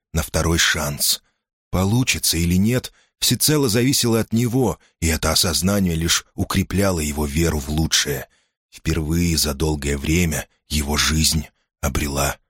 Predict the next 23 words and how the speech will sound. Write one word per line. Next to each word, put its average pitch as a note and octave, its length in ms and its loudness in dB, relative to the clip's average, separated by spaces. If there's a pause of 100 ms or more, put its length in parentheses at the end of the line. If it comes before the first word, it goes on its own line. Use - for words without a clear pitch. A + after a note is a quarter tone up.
(220)
смысл. D#2+ 800 0 (800)
Маккалеб A2+ 680 0
перевёл A2+ 400 0
взгляд F#2 440 0
на F2 120 0
океан F2+ 560 0 (240)
и A#2+ 80 0
проверил A2 500 0
курс. - 580 -2 (480)
На A1+ 160 -2
холме C3+ 340 2
уже C#3 220 2
ясно C3+ 380 2
различалась G#2+ 600 0
колокольня, G#2 760 0 (220)
а F2 120 0
рядом F2+ 260 2
с - 140 0
ней F#2+ 220 2
крыша F#2 420 -2
дома E2+ 420 0
известного D#2 540 -2
писателя D2 680 -2